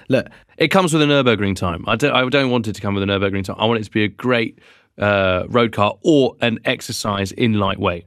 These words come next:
Speaker 1: Yeah.
Speaker 2: is what I would do with this.
Speaker 1: What, the way I'm thinking about it is recent form, M two C S, M five C S, both cracking cars. Uh, you know, they're on strong form in that department. Let's just park the way it looks,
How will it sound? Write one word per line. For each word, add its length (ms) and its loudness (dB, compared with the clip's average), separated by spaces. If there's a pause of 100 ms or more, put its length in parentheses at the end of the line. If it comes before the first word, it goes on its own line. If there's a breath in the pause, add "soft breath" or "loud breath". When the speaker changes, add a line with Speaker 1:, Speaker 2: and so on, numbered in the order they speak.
Speaker 1:
Yeah. 140 -2
Speaker 2:
is 100 0
what 100 2
I 80 2
would 120 -2
do 80 0
with 80 0
this. 160 -4
Speaker 1:
What, 280 0
the 200 -2
way 160 4
I'm 120 2
thinking 220 0
about 180 0
it 140 -4
is 240 -4
recent 400 0
form, 400 0
M 220 0
two 480 0
C 320 0
S, 420 -2
M 140 -2
five 320 0
C 200 -2
S, 320 -4 (280 soft breath)
both 180 2
cracking 360 -2
cars. 540 -2 (520 soft breath)
Uh, 540 -2 (160)
you 100 0
know, 180 0
they're 280 0
on 160 0
strong 340 2
form 300 0
in 60 0
that 160 -2
department. 580 -4
Let's 200 -2
just 220 -10
park 300 0
the 60 -2
way 180 2
it 80 -2
looks, 420 -2